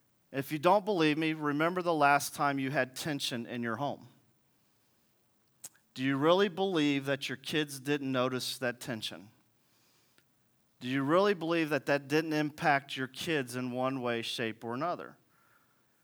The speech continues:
Here's what I believe. When Julie and I are at our od-, at odds with one another,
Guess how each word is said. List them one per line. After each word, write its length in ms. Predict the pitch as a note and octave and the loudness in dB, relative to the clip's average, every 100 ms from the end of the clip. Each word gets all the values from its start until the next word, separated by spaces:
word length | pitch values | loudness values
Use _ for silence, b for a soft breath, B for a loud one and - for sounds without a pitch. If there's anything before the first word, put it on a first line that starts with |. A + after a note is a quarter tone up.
| _ | _
Here's 260 | D#3+ D#3+ D#3+ | 2 2 4
what 120 | E3 | 4
I 80 | D3+ | 4
believe. 260 | C#3+ C3 | 4 0
When 140 | B2 A#2+ | 0 -4
Julie 340 | A#2+ D3+ E3+ | 0 2 2
and 80 | D#3+ | 6
I 220 | D3+ C#3+ | 6 8
are 160 | C3 C3 | 6 4
at 260 | C3 C#3 | 6 6
our 200 | C3+ C3 | 6 4
od-, 400 | C3 A#2+ C3 C3+ | 2 4 4 4
at 280 | B2+ B2+ B2+ | 2 2 2
odds 340 | B2 C3 C#3+ D#3+ | 2 2 2 -2
with 160 | D#3 | -8
one 160 | F#3 F3 | -6 -2
another, 380 | F3+ F#3 F3+ | 0 0 -2